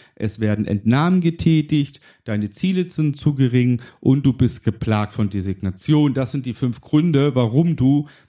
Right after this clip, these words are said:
dich arm sparst und es gar nicht schaffst, mit Sparen reich zu werden oder vermögend zu werden. Das ist unmöglich. Das schaffst du nicht. Jetzt möchtest du aber gerne wissen, wie man es schafft. Ja, und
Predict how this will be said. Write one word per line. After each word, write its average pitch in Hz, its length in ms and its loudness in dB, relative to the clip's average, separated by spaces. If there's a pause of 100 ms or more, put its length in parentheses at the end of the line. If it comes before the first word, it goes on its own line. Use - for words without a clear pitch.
(160)
dich - 340 -2
arm 160 300 2
sparst 117 720 -2
und 131 140 0
es 110 180 -4
gar 143 200 2
nicht 185 200 0
schaffst, - 460 -6
mit 110 140 -4
Sparen 135 560 0
reich 110 380 -2
zu 123 200 -2
werden 117 240 0
oder 107 140 0
vermögend 135 520 2
zu 110 160 -8
werden. 110 200 -2
Das 104 160 -6
ist - 260 -12
unmöglich. 170 720 2
Das 107 140 -4
schaffst - 320 -8
du - 20 -10
nicht. - 300 -18 (800)
Jetzt 113 160 -2
möchtest 131 300 0
du - 20 0
aber 117 140 2
gerne 110 260 0
wissen, 107 300 -2
wie 123 100 2
man 113 160 4
es - 60 -12
schafft. - 340 -16 (540)
Ja, 101 400 -4
und 104 400 0